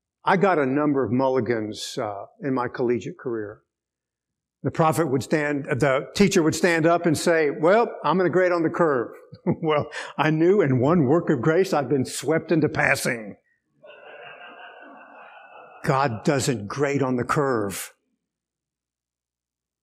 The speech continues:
And that's why we flee to Christ. Because he did for us what we could not do for ourselves.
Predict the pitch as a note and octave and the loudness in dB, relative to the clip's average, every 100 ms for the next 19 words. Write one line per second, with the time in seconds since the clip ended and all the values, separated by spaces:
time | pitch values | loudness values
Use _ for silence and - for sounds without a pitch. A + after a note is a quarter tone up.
0 | _ _ _ _ _ _ _ _ _ _ | _ _ _ _ _ _ _ _ _ _
1 | _ B2 A#2+ B2+ - C3 A#2 A#2 - - | _ -10 -6 -6 -4 -4 -2 -4 -6 -8
2 | A#2 - - B2 G#2+ - - _ _ _ | -8 -8 -8 -8 -8 -12 -18 _ _ _
3 | _ _ _ _ _ _ _ _ _ _ | _ _ _ _ _ _ _ _ _ _
4 | _ _ _ _ _ _ _ _ _ _ | _ _ _ _ _ _ _ _ _ _
5 | _ _ _ _ A#2 - B2 C3 C#3 C3 | _ _ _ _ -6 -4 -2 0 0 0
6 | C3+ B2 - C3+ A#2+ - C3+ B2 A#2 B2 | -2 -4 -4 -8 -8 -6 -6 -6 -6 -8
7 | G2 A#2+ A2 - A2+ A2 - - | -8 -12 -14 -16 -18 -20 -20 -20